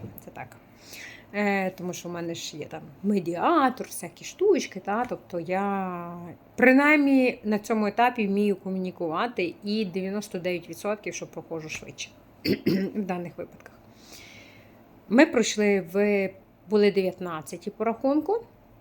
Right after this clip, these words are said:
Зайшовши туди, попали до оператора, молодої дівчинки, яка була, зрозуміло, не володіє інформацією видачі,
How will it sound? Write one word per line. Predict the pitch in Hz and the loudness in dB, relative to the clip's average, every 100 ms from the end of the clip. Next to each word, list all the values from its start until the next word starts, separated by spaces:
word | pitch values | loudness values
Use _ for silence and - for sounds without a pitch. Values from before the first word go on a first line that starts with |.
| _ - - - - - 202 202 | _ -20 -20 -20 -20 -14 -8 -4
Зайшовши | 202 208 208 240 233 214 | 0 0 0 0 0 -2
туди, | 214 202 277 403 | -2 2 4 4
попали | 330 - 190 233 269 | 2 -2 2 2 2
до | 180 202 | 2 0
оператора, | - 202 - 185 160 170 247 339 | 0 -4 -4 -4 -4 -4 -2 0
молодої | 349 220 180 180 | 0 -2 -2 -2
дівчинки, | 165 151 170 - 240 277 | -4 -6 -8 -8 -6 0
яка | 262 240 247 233 | 0 2 2 2
була, | 220 220 | 2 0
зрозуміло, | 196 196 185 196 196 214 | 0 -4 -4 -4 -2 0
не | 202 185 175 | 0 -2 -4
володіє | 170 202 196 180 180 | -4 -4 -4 -4 -6
інформацією | 175 190 165 160 165 - 208 208 | -6 -8 -8 -8 -10 -4 0 0
видачі, | 175 165 170 - | -2 -6 -6 -6